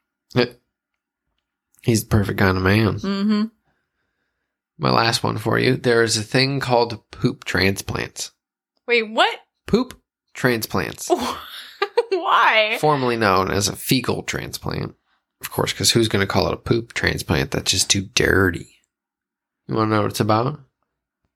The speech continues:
Speaker 2: Do I?
Speaker 1: So research is increasingly telling us that the most effective way to treat C. diff which is a harmful bacteria that can thrive inside your guts if the good bacteria are wiped out.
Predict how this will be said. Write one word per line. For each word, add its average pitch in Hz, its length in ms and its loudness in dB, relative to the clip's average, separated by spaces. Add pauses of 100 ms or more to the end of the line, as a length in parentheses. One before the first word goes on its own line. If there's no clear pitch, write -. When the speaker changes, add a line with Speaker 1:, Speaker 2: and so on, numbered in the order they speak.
(420)
Speaker 2:
Do 180 240 -4
I? 220 340 2
Speaker 1:
So 135 180 0
research 147 520 2
is 117 160 -2
increasingly 120 680 -2
telling 110 400 2
us 110 280 2
that 107 120 -4
the 107 80 -2
most 117 320 2
effective 117 680 -2
way 110 240 4
to 117 160 -6
treat 113 300 0
C. 117 220 0
diff 123 420 0 (480)
which 123 360 -2
is 104 80 -2
a 101 80 0
harmful 110 400 0
bacteria 110 760 2
that 101 220 -4
can 98 140 -8
thrive 104 340 2
inside 101 320 0
your 104 120 -2
guts 107 600 0
if - 220 -12
the - 80 -10
good 113 220 0
bacteria 117 480 0
are 123 40 0
wiped 123 260 0
out. 143 300 2